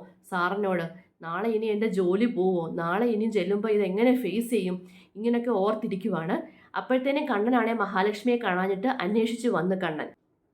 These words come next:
അങ്ങനെ കണ്ണൻ ചോദിക്കുവാണ്, "ഇത്രയും നേരം എന്തെടുക്കുവായിരുന്നെന്ന്?" അപ്പൊ പറയുന്നു, "ഞാനിന്ന് കാറ്റ് കൊള്ളാൻ വേണ്ടി ഇറങ്ങിയതാ കണ്ണേട്ടാന്ന്."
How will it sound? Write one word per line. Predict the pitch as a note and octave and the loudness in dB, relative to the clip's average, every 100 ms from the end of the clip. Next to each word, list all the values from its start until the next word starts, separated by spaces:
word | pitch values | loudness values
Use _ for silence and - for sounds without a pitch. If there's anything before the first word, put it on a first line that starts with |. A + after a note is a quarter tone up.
| _ _ _ _ _ _ - | _ _ _ _ _ _ -8
അങ്ങനെ | A3 C4+ | -2 0
കണ്ണൻ | D#4 B3+ C4 D#4 | 0 2 2 4
ചോദിക്കുവാണ്, | C4 B3 C#4+ B3 A3 | 2 2 2 4 4
"ഇത്രയും | A#3 A#3+ C4+ | 0 2 2
നേരം | B3+ B3+ | 4 4
എന്തെടുക്കുവായിരുന്നെന്ന്?" | G#3 A3+ B3+ B3+ G3+ E3 F3 F#3 | 2 0 2 2 2 0 -2 -2
അപ്പൊ | F#3 A#3 | -2 -2
പറയുന്നു, | A#3 G#3 A3 | 0 0 -2
"ഞാനിന്ന് | A3 A#3+ | 0 0
കാറ്റ് | B3+ G#3 G3+ G#3 | 2 2 0 0
കൊള്ളാൻ | B3+ G#3+ G#3+ G#3 | 0 2 0 0
വേണ്ടി | G#3 G#3+ | 0 0
ഇറങ്ങിയതാ | G3+ F#3 A3 G#3 | 0 -2 -2 -2
കണ്ണേട്ടാന്ന്." | F#3+ F3+ F3+ F3 F3 D#3+ | -2 -4 -4 -4 -4 -6